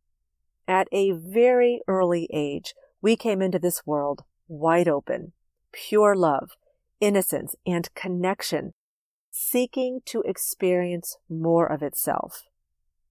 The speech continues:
Then, the world outside of us started telling us who we are, what to think, and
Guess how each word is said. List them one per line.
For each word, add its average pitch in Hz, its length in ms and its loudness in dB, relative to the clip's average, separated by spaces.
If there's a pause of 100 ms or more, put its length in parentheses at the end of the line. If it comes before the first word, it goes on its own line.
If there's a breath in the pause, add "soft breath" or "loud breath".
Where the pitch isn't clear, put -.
(720)
Then, 190 480 0 (540)
the 170 100 2
world 190 460 6
outside 214 600 4
of 180 140 4
us 160 340 0 (360)
started 196 420 2
telling 196 340 2
us 190 200 -4 (180)
who 214 100 -4
we 180 200 -2
are, 156 440 -2 (460)
what 170 260 0 (120)
to 190 120 -6
think, - 520 -2 (840)
and 185 420 -2